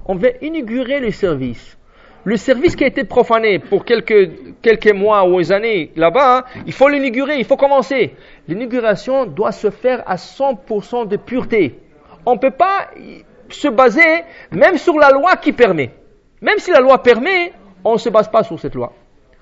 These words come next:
On veut le faire à cent pour cent pur. Ils ont cherché, ils ont cherché. Quand on cherche, on trouve.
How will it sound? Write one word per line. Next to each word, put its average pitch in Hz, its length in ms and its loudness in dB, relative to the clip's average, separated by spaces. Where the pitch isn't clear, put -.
On 214 100 2
veut 214 160 -2
le 311 100 2
faire 294 220 2
à 240 60 2
cent 269 160 0
pour 240 160 -4
cent 214 140 -2
pur. 160 200 -6
Ils 220 160 -2
ont 254 140 -2
cherché, 233 320 -6
ils 202 100 -4
ont 240 80 0
cherché. 226 460 -4
Quand 262 280 -2
on 226 140 -2
cherche, 247 340 -6
on 175 80 -8
trouve. 120 260 -14